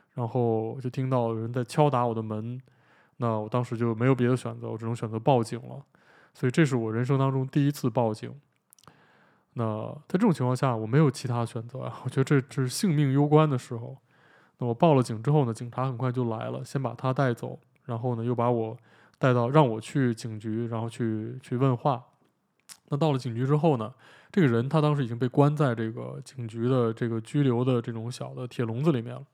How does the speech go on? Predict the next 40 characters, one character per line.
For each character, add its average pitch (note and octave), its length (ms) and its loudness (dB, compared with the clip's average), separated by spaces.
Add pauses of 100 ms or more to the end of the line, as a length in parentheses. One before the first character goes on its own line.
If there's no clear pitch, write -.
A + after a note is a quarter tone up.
(800)
小 B2 160 0
房 C3 180 4
间 E3 220 10
里。 C3+ 120 -2 (140)
然 B2+ 140 0
后 C#3+ 100 4
这 C3+ 140 2
个 A#2 320 -2
警 A2+ 200 -10
察 B2 160 -2
呢， F3 200 4
他 D#3 100 2
就 D3 200 2
看 - 200 0
了 C#3+ 60 2
一 A#2+ 40 0
下 C#3+ 120 2
情 B2+ 240 -6
况， C#3 240 0
问 D3 140 2
了 B2 80 -2
问 A#2 180 -4
之 B2 60 -2
后， C3 120 0
他 C#3 140 -2
们 B2+ 240 -8
很 A#2+ 160 -6
清 A3 220 0
楚， B2 200 -6
他 - 80 -8
就 C3 80 0
说 B2 160 -2
啊， A#2+ 220 0
“OK。” C3 220 -2 (480)
他 F3+ 100 4
说 F#3 80 6
，“这 A3+ 140 6
个 D3 80 6
事 D#3+ 160 2
情 B2+ 260 0